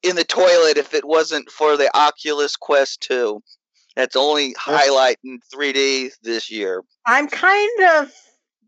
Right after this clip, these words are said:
Speaker 2: low-key considering getting a V R, a high-end V R headset. I'm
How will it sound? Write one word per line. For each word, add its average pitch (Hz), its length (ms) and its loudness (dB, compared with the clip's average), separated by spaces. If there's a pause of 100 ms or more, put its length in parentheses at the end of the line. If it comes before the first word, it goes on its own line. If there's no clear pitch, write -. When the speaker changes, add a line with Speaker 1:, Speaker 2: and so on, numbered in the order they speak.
(160)
Speaker 2:
low-key 240 380 -4
considering 208 720 -6
getting 196 280 -2
a 196 60 -10
V 185 220 -8
R, 185 240 0 (160)
a 214 100 0
high-end 202 480 0
V 190 160 0
R 190 160 -2
headset. 208 540 -8 (100)
I'm 208 220 0